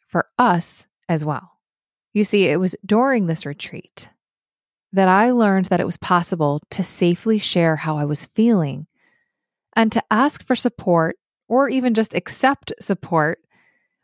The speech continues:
when I needed it without feeling guilty. Yes,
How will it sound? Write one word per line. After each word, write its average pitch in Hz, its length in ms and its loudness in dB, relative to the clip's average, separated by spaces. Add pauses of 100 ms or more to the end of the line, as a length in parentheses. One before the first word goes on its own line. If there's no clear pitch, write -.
(100)
when 214 240 2
I 214 120 4
needed 208 360 2
it 165 200 -2
without - 440 -6
feeling 180 320 -2
guilty. 160 480 -10 (1160)
Yes, 220 360 0